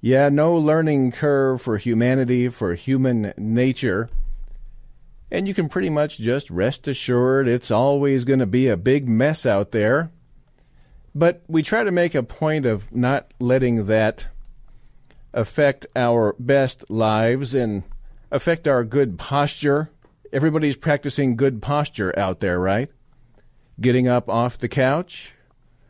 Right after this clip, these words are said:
getting away from devices, getting out on the trail, a hike, outdoors somewhere, walking, doing what you gotta do,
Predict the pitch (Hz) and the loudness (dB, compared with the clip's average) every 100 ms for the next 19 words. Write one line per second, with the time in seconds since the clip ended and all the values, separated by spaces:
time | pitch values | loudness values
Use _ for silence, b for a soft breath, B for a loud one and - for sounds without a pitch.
0 | _ _ _ _ 113 127 127 120 120 120 | _ _ _ _ 0 2 2 2 2 2
1 | 117 123 113 113 117 117 - 156 196 - | 0 0 0 2 2 2 0 -6 -8 -14
2 | - _ _ _ _ _ _ 127 131 135 | -20 _ _ _ _ _ _ -2 0 2
3 | 127 127 123 113 98 139 120 139 180 160 | 2 2 2 0 -2 0 2 2 -2 -10
4 | _ - 107 95 117 147 180 - _ _ | _ -12 -8 -2 0 0 -4 -18 _ _
5 | _ _ _ _ _ _ _ _ - 117 | _ _ _ _ _ _ _ _ -2 0
6 | 135 131 131 147 135 143 139 131 123 139 | 2 4 2 2 0 0 2 2 2 0
7 | 147 123 123 143 147 143 143 139 - _ | 0 2 2 2 0 0 0 -2 -8 _
8 | _ _ _ _ _ _ - 131 139 139 | _ _ _ _ _ _ -4 0 2 2
9 | 135 - 131 139 131 131 123 135 156 196 | 0 -2 0 2 2 0 2 2 2 -4